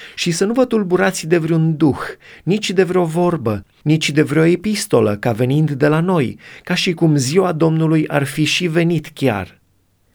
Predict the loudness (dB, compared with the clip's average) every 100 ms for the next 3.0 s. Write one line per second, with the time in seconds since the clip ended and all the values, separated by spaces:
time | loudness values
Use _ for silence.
0 | _ _ 0 4 4 2 2 0 0 2
1 | 2 0 2 0 0 0 -2 -2 -2 -2
2 | 0 -2 0 0 -2 -2 -6 -8 -8